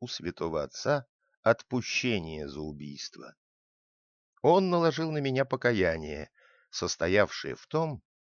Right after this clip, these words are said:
чтобы я совершил три похода в Палестину против неверных сарацин с условием:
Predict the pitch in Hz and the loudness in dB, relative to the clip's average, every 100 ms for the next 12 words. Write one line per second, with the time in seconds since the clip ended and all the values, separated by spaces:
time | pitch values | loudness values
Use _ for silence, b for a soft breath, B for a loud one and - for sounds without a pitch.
0 | _ - - 98 104 117 110 110 113 110 | _ -16 -4 0 6 6 6 4 2 2
1 | 117 104 - 117 - 98 - 92 85 - | -2 -2 -2 0 4 4 4 0 -2 -6
2 | 82 85 78 - 107 104 87 - 87 82 | -8 -6 -8 -10 -6 -2 -2 -2 -2 -2
3 | - 87 85 82 80 - - 67 - - | -6 -4 -2 -2 -4 -8 -6 -6 -6 -8
4 | 147 160 156 b b b b - - 170 | -6 -6 -10 b b b b -12 -6 -4
5 | - 113 117 110 98 95 90 87 | -4 4 8 8 6 2 0 -6